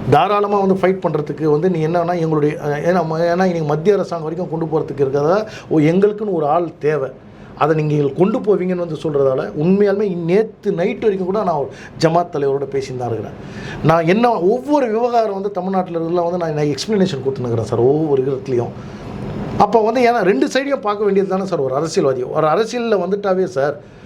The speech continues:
மக்களுடைய நலன் தான் முக்கியம். யாருக்கும் பாதகமோ யாருக்கும் தோ-, இதை இஸ்லாமியர்கள் தான் நான் இவனுக்கு சப்போர்ட் பண்ணணும்னு அவசியம் கிடையாது, இவன் இந்து இருக்கிறதால நான் எதிர்க்கணும்னு அவசியம்லாம் கிடையாது. எல்லாமே என் மக்கள் தான்.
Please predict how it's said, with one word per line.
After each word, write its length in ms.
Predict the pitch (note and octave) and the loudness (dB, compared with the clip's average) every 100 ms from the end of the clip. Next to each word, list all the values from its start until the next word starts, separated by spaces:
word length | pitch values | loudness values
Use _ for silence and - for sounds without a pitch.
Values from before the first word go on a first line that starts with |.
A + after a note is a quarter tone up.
| - - C3 | -18 -10 -4
மக்களுடைய 580 | B2+ E3 - C4+ A#3+ G#3 | 0 0 2 2 4 0
நலன் 240 | F3 F3 F3+ | 0 -2 -2
தான் 120 | E3 | -4
முக்கியம். 280 | C#3 - B2 A#2 | -6 -10 -8 0
யாருக்கும் 480 | C#3 F#3+ G3 G3 | 2 2 0 0
பாதகமோ 440 | D#3 F#3 F#3 F3+ E3+ | 2 0 0 -4 0
யாருக்கும் 300 | E3+ F#3 E3+ | 0 0 -2
தோ-, 160 | F3 - - - | -2 -4 -8 0
இதை 180 | F3+ | 2
இஸ்லாமியர்கள் 540 | E3+ E3 A3+ G#3+ G3+ F#3 | 2 0 0 0 -2 -2
தான் 180 | F#3+ F3+ | -2 -2
நான் 80 | |
இவனுக்கு 240 | E3 D#3+ - | -2 -4 -6
சப்போர்ட் 220 | D3+ F#3+ E3+ | -4 -4 -4
பண்ணணும்னு 260 | D#3+ D3+ | -4 0
அவசியம் 260 | D#3 D#3+ D#3 | -2 -2 0
கிடையாது, 320 | F3+ F#3 - - - | 0 0 -2 -6 -2
இவன் 200 | G#3 G#3 | 2 2
இந்து 160 | A3+ | 2
இருக்கிறதால 340 | A#3+ G#3 G3+ G3+ | 2 2 2 0
நான் 180 | F#3 E3+ | 0 0
எதிர்க்கணும்னு 380 | G#3+ G3+ G3 E3 | 0 -2 -2 -2
அவசியம்லாம் 360 | D#3+ D#3+ D3 | -2 -4 -4
கிடையாது. 260 | C3 B2 G#2+ | -2 -4 -4
எல்லாமே 420 | A2 C#3+ G#3+ A#3 F#3+ | 0 2 4 2 0
என் 140 | F3+ | -2
மக்கள் 300 | E3+ - D#3+ | -4 -4 -6
தான். 160 | C3+ | -6